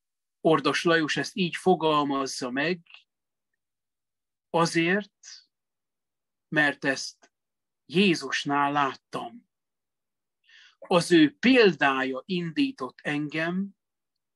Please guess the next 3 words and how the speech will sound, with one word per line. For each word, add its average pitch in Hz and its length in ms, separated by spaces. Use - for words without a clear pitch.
imádkozó 139 1040
életútra. 131 1000
Jézus 151 880